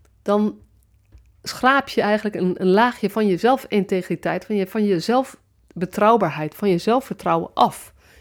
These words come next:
Iedere keer dat dat gebeurt. En, eh, eh, en omgekeerd is dat dus ook zo. Op het moment dat jij steeds betrouwbaarder wordt naar jezelf en als jij integer wordt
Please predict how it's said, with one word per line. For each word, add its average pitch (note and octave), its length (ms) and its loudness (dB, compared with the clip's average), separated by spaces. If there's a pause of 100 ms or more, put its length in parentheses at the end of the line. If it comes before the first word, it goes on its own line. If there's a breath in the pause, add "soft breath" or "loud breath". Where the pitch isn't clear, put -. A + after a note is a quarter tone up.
(100)
Iedere A#3 260 -2
keer E3+ 200 0
dat D#3+ 140 -8
dat D#3+ 160 -10
gebeurt. F#3 480 -2 (800 soft breath)
En, F3+ 340 0 (120)
eh, F3 260 -6 (140)
eh, F#3 320 -2 (460)
en G3+ 220 -2
omgekeerd A#3+ 480 -2
is G#3+ 80 -14
dat G3+ 200 -4
dus F3 200 -4
ook - 260 -2
zo. - 160 -6
Op - 80 -10
het - 100 -14
moment F#3+ 280 0
dat F#3 140 -8
jij F3 140 -4
steeds - 640 -6 (640 soft breath)
betrouwbaarder G3 840 0
wordt F3 260 -2
naar D#3+ 160 -4
jezelf D#3 460 -4
en F3 140 -10
als F#3 200 -8
jij - 200 -6
integer F#3+ 720 -2
wordt - 480 -8